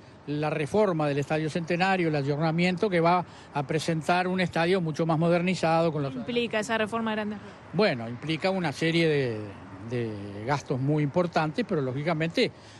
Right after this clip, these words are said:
Speaker 1: dejar un estadio ayornado al día de hoy con todos los adelantos tecnológicos que son necesarios.
Speaker 2: Ujú. Por ejemplo, cambio de butacas, eh.
Speaker 1: Todo en general, va a ser una reestructura en general, ¿no?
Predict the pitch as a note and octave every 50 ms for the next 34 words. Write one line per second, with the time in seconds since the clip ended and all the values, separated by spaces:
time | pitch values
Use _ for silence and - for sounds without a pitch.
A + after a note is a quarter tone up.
0 | - - - C#3+ D3 - D#3 D#3 E3 F3 F#3+ F3+ - - D#3+ E3+ G3 G#3+ G3 D3+
1 | D3 D#3 D3 D#3+ E3 E3 E3+ F#3+ G#3+ G3+ E3+ D3+ D#3 E3 E3+ F3+ F3 E3+ F3 F3+
2 | F#3+ A#3 A#3 - D#3 C3+ - D3 D#3 D#3+ C#3+ D3 C#3+ C#3 C#3 D3 D3 C#3+ - C3
3 | - D3 C#3+ D3+ E3+ F#3 E3+ D3+ C#3 - F3+ E3 D#3+ D3+ A#2 G#2+ B2+ C3 C3 A#2+
4 | - A#2+ - - E3+ C#3 A#2+ G#2+ G#2+ G#2 - - - - G3+ G#3+ A3+ A#3 - -
5 | - - G#3 B3 B3 B3 B3 A3+ A#3 A#3 A#3 A#3 A3+ G#3+ G#3+ G#3+ A3 B3 B3+ C4
6 | C4+ C#4 A#3+ - B3+ B3 A#3 A3 G#3 G#3 G#3+ G#3 G#3 G#3 G3+ G3 F#3+ - C4+ D4+
7 | D4+ B3+ F#3+ - F3+ F3+ E3+ D#3+ E3 G3 G#3 F#3 D#3 C#3+ B2+ - F3 A3 A#3+ A3+
8 | G#3 F3+ - D#3+ D3 C3 D3 D3 F3 G3 - F#3 D#3 C3 A#2+ B2+ D3 D#3 C#3 A#2+
9 | A2 A#2 C3 D3+ D#3+ C3